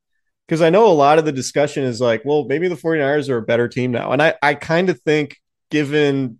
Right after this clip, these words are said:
just Trey's overall inexperience, I don't think it's an unfair take.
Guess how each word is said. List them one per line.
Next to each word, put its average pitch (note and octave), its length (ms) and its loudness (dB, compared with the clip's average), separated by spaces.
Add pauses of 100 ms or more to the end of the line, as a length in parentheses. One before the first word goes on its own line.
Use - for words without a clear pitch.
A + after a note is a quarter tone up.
(160)
just C#3+ 200 -6
Trey's C#3 300 2
overall C3 380 2
inexperience, C#3 580 -4
I C3 80 2
don't D3 180 0
think C#3 140 -4
it's C3+ 140 -6
an B2+ 80 0
unfair A#2+ 340 -2
take. A#2+ 500 -4